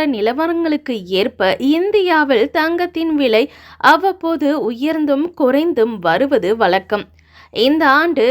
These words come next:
மார்ச் மற்றும் ஏப்ரல் மாதங்களில் தங்கத்தின் விலை கடுமையாக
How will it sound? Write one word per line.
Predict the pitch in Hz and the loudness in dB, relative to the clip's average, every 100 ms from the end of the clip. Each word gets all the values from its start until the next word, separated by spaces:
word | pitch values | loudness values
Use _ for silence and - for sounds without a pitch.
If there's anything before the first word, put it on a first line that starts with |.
| 254 190 | 2 0
மார்ச் | 190 220 - 311 | -2 -2 -4 -6
மற்றும் | 294 302 311 277 233 285 | -4 -4 -6 -6 -2 -2
ஏப்ரல் | 320 311 294 285 269 | -2 -2 0 2 2
மாதங்களில் | 277 294 294 262 214 269 339 | 0 0 -2 0 -2 -2 -4
தங்கத்தின் | 392 403 403 339 302 226 | -2 -2 -2 -2 0 0
விலை | 208 226 - | 2 0 -2
கடுமையாக | 240 269 285 254 226 240 359 | -6 -2 -2 0 0 0 -4